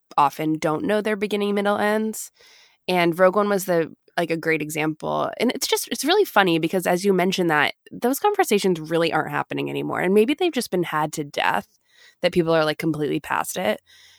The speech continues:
But n-, I feel like there's, like, a, a true resurgence in talking about each individual Rogue One character.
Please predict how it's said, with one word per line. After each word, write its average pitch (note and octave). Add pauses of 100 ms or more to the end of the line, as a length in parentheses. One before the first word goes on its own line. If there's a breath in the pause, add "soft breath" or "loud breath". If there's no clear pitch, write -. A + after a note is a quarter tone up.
(160 soft breath)
But G#3+
n-, A3
I G#3+
feel C#4
like F#4+
there's, D4+
like, F#3+
a, D#3+ (260)
a E3
true F3+
resurgence D#3
in D#3 (540 soft breath)
talking E3
about D3
each -
individual D#3
Rogue D3
One C#3
character. -